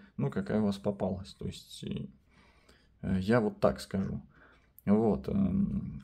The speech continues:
итак, э, грубые резы получаются, когда имеется, во-первых, малое количество зубьев на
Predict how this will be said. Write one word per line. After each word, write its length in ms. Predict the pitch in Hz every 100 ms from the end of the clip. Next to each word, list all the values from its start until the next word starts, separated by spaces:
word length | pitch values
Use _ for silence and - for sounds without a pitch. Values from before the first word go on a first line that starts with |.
| -
итак, 400 | 131 120 98 - - - _ _ _ _ _ _
э, 260 | - 95 92
грубые 680 | 92 120 107 131 151 139 131
резы 320 | 135 156 127
получаются, 800 | 107 110 113 - 127 117 - 101
когда 420 | 104 107 110 113 110
имеется, 680 | 110 113 110 101 101 104 98 -
во-первых, 480 | - 101 98 107 -
малое 300 | 113 113 107
количество 760 | 110 113 101 - - 110 101 - - _ - _ _
зубьев 400 | 117 151 156 - - - -
на 520 | 107 110 107 104 -